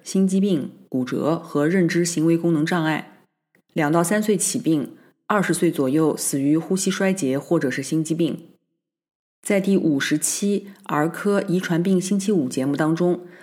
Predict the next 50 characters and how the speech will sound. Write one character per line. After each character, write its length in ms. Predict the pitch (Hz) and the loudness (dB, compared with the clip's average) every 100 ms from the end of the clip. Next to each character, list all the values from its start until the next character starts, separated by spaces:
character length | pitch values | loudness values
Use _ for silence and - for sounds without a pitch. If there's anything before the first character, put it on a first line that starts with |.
| - - | -12 -4
我 80 | |
们 140 | 147 156 | 0 2
曾 200 | 165 160 | 0 0
经 120 | 190 | 0
和 80 | 190 | 0
大 200 | 175 180 | 2 4
家 160 | 190 | 4
介 180 | 185 202 | 2 0
绍 160 | 175 160 | 0 0
过 260 | 151 147 | 2 0
腺 380 | - - 240 185 | 0 -2 0 2
病 180 | 170 156 | 2 0
毒 200 | 139 139 | 0 -4
基 180 | - 175 | -2 0
因 140 | 180 | 2
疗 200 | 156 139 | 0 -2
法 360 | 165 147 - - - | -2 -2 -2 -8 -12
治 160 | - 170 | -2 2
疗 200 | 147 143 | 4 2
杜 240 | 151 202 | 2 2
氏 200 | 175 - | 2 0
肌 220 | 151 - 180 | -2 0 2
营 100 | 185 | 2
养 180 | 135 | 2
不 80 | 175 | 0
良 240 | 156 135 139 | 0 0 0
的 240 | 143 - - | -2 -2 0
一 280 | 190 190 190 | 2 0 0
二 160 | 185 165 | 0 2
A 140 | 175 | 2
期 200 | 170 - | 0 0
临 140 | 156 | 0
床 180 | 165 165 | 2 0
研 160 | 147 139 | 0 0
究。 380 | 175 180 - - _ _ _ _ _ _ _ | 0 0 -2 -12 _ _ _ _ _ _ _
在 260 | - 185 | 2 4
六 320 | - 233 247 | 4 4 4
十 180 | 165 - | 2 0
期 380 | 131 - 143 143 | -2 -2 0 0
《儿 260 | - 143 147 | 0 -2 -2
科 300 | - 156 156 | 0 0 0
遗 120 | 156 | -2
传 220 | 151 147 | -2 -2
病 160 | 151 147 | 0 0
星 160 | 160 | -2
期 140 | 151 160 | -2 -2
五》 100 | 127 | -2
节 160 | 135 | -2
目 80 | 135 | -2
中， 300 | 131 143 - | -2 -4 -6